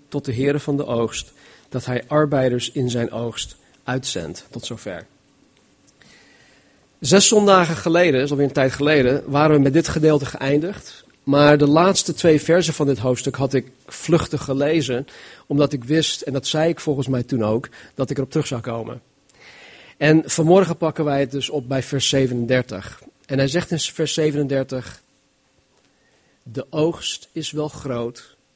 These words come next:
maar er zijn, er zijn weinig arbeiders." Nou, los van wat Jezus hier zegt, als ik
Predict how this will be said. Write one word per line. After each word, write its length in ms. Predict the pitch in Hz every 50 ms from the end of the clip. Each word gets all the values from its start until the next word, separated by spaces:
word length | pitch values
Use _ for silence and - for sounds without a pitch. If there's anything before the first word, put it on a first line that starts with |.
| _ _ _ _ _ _ _
maar 240 | - 127 131 127 113
er 160 | 123 123 120
zijn, 240 | 123 127 123 123 - _ _ _ _
er 220 | - 135 127 127
zijn 280 | 123 127 120 120 120 113
weinig 540 | 123 123 123 127 127 127 - - - - _ _ _ -
arbeiders." 760 | 127 147 156 127 123 107 101 95 90 87 104 - - - - _ _ _ _ _ _ _ _ _ _ _ _ _ - _ _ _ _ _ _ _ _ _ _ _
Nou, 220 | - 135 139 135 - - _
los 460 | - 165 143 156 196 233 - - -
van 160 | - 226 196
wat 160 | 175 170 139
Jezus 420 | 147 170 180 185 196 175 185 - -
hier 160 | - 175 156
zegt, 560 | - 147 131 127 147 147 - - - - _ _ _ _ _ _ _ _ _ _ _ _ _
als 220 | - 151 151 135
ik 400 | 175 196 196 - - - - -